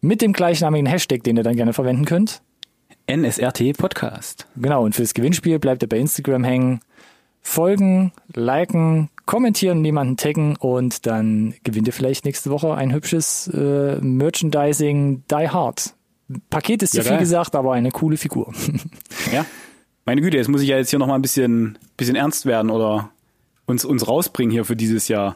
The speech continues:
Speaker 1: Für dieses
Speaker 2: Ähm,
Speaker 1: Jahr, ja.
Speaker 2: ja, letzte Folge bedeutet,
Speaker 1: Klär mal die Leute
Speaker 2: ich
Speaker 1: raus.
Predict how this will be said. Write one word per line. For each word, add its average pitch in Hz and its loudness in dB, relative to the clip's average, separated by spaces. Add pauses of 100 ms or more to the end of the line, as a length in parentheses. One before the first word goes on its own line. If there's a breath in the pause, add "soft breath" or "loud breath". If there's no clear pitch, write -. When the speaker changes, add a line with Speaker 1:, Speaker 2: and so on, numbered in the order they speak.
(140 loud breath)
Speaker 1:
Für - -4
dieses 110 2
Speaker 2:
Ähm, 120 2
Speaker 1:
Jahr, 143 0
ja. 135 0 (320)
Speaker 2:
ja, 123 0
letzte 156 -2
Folge 180 0
bedeutet, 131 0
Speaker 1:
Klär 147 2
mal 160 4
die 143 4
Leute 135 2
Speaker 2:
ich 117 2
Speaker 1:
raus. 110 -2